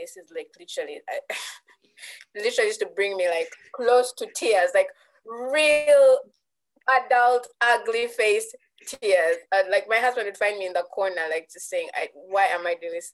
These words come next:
I have no idea what I'm writing or saying, and the deadline is not moving."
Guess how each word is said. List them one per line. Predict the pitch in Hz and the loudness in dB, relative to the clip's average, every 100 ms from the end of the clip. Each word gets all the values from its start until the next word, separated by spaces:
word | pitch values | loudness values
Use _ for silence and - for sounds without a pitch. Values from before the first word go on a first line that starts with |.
| _ _ _ _ _ - | _ _ _ _ _ -6
I | |
have | 190 196 180 | -2 -2 -4
no | 185 185 | -6 -2
idea | 180 170 170 160 123 165 | 0 -2 -2 0 -2 -2
what | 170 - | -4 -4
I'm | 165 165 165 - 156 | -8 -8 -16 -18 -4
writing | 190 202 220 233 202 202 | 0 0 -2 -8 -8 -4
or | 180 | -4
saying, | 175 208 196 196 190 196 175 | -2 -2 -2 -2 -6 -8 -6
and | 170 165 - | -6 -8 -8
the | 175 170 | -6 -2
deadline | 185 170 165 165 165 - | -2 0 -2 -2 -10 -20
is | 156 - - _ _ | -20 -20 -20 _ _
not | 175 175 175 180 | -10 -4 -4 -6
moving." | 170 170 151 143 147 | -8 -6 -6 -10 -12